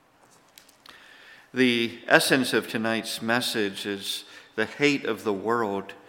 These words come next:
converging and closing in on Christ as the graciousness of Christ flows out from that. So if you've got that, you've really got the whole message. So if you have anything you need to be doing this evening, I'll understand <laughs> if you want to go early.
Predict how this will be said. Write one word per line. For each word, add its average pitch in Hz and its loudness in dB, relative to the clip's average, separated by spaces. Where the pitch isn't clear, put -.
converging 110 -4
and 90 -12
closing 117 -4
in 110 -4
on 101 -6
Christ 104 -4
as 98 -8
the 107 -6
graciousness 110 -8
of 98 -12
Christ 104 -6
flows 113 0
out 113 0
from 113 -4
that. 92 -6
So 127 0
if 117 -2
you've 120 -4
got 143 0
that, 123 2
you've 107 -6
really 123 0
got 104 -4
the - -8
whole 107 -2
message. 101 -4
So - -4
if 98 -6
you 107 -2
have 104 -4
anything 107 -8
you 98 -6
need 101 -8
to 110 -10
be 104 -6
doing 113 0
this 98 -8
evening, 104 -4
I'll 107 -4
understand 104 -4
<laughs> 139 -12
if 107 -6
you 117 -6
want 104 -8
to 101 -8
go 101 -6
early. 107 -4